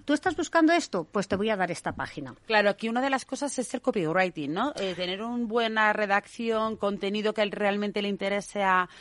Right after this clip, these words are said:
Speaker 2: a, a la gente que nos va a buscar, que realmente se muestre un interés y Google entienda que, que lo que escribimos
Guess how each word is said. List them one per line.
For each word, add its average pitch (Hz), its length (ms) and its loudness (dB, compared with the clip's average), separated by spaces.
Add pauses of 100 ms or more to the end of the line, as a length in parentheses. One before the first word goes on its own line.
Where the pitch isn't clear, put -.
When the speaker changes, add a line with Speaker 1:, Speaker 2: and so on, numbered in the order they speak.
(200)
Speaker 2:
a, 175 600 2
a 165 40 0
la 160 100 0
gente 196 300 -4
que 196 120 -4
nos 180 200 -2
va 175 80 2
a 175 40 2
buscar, 220 560 2
que 180 120 -4
realmente 185 520 -2
se 196 140 -10
muestre 185 300 -6
un 190 60 -4
interés 185 360 -4
y 190 40 -4
Google 185 380 2
entienda 175 640 0
que, 156 260 -4
que 165 120 -2
lo 160 120 -2
que 160 80 -4
escribimos 170 720 -4